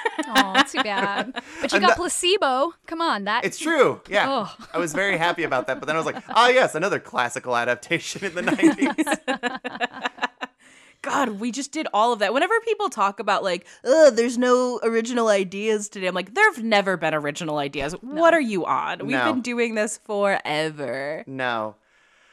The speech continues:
Speaker 2: Ah, God, but, but, okay, uh, something that we haven't really addressed that I do think is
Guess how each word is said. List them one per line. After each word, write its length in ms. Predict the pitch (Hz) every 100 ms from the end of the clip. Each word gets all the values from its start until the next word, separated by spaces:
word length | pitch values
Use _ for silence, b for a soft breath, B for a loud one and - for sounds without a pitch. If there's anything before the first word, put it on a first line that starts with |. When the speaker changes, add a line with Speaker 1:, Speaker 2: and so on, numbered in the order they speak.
| b b
Speaker 2:
Ah, 240 | 165 123 -
God, 260 | 151 139
but, 220 | 156 143
but, 220 | 156 151 151
okay, 340 | 147 117 92
uh, 240 | - 120 110
something 340 | - 196 240
that 100 | 233
we 120 | 170 147
haven't 260 | 143 156
really 240 | 143 135 127
addressed 580 | 110 120 107 101 -
that 100 | 123 117
I 100 | 131
do 140 | 277
think 200 | 294 190
is 180 | 135